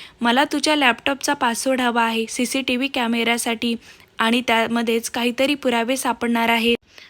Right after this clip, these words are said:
आता अद्वैत आणि कला रात्रीच्या वेळी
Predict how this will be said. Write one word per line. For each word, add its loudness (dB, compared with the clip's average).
आता 2
अद्वैत 2
आणि 0
कला 0
रात्रीच्या -2
वेळी 0